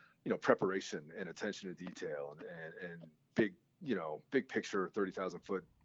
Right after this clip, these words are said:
view on pro-, like, how to run a program. I, I've learned so much from him in that regard. So,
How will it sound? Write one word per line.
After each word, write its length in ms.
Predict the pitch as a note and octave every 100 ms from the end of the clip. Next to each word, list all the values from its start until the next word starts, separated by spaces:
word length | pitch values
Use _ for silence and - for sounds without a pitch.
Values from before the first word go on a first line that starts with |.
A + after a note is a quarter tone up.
| G2
view 380 | G2+ G2+ G2 F2
on 340 | E2 E2 D#2+
pro-, 260 | - G#2 G2 A2
like, 160 | E2
how 140 | - G2+
to 60 |
run 160 | F2+ F#2
a 40 |
program. 400 | F#2 F#2+ F2+ D#2 C#2+
I, 180 | F2 E2+
I've 60 | F2
learned 160 | F#2+ E2
so 120 | G2+
much 180 | F2+ F2
from 140 | F2
him 140 | E2 D#2
in 80 |
that 160 | F2+ E2+
regard. 300 | E2+ D#2 C#2+
So, 280 | - D3+